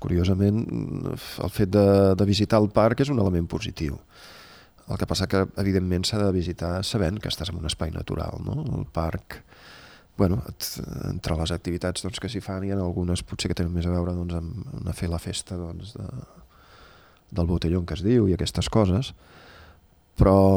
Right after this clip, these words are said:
mm, diríem que no és el més important. Això són com coses que passen dins del parc, però no és el més important. El més important, doncs, és que tenim una colònia d'esquirols important,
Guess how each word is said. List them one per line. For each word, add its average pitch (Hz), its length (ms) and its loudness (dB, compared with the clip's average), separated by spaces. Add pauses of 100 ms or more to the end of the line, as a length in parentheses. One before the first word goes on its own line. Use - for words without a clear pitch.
(280)
mm, - 760 -12 (400)
diríem 95 400 2
que 98 80 4
no 95 240 6
és 104 240 6
el 110 160 6
més 87 160 2
important. 80 560 -8
Això - 220 -12
són - 340 -10 (200)
com 110 200 -4
coses 82 320 0
que 85 120 -2
passen 117 320 2
dins 98 180 -2
del 95 160 0
parc, 101 260 0
però 127 160 0
no 80 220 -2
és 80 100 -2
el 85 100 -8
més 101 180 -8
important. 87 300 -8
El 87 60 -6
més 90 140 -2
important, 92 360 0
doncs, 95 200 2
és - 80 -4
que 92 100 -4
tenim 90 160 -4
una 90 160 -4
colònia 90 380 -4
d'esquirols 92 640 -4
important, 139 500 -2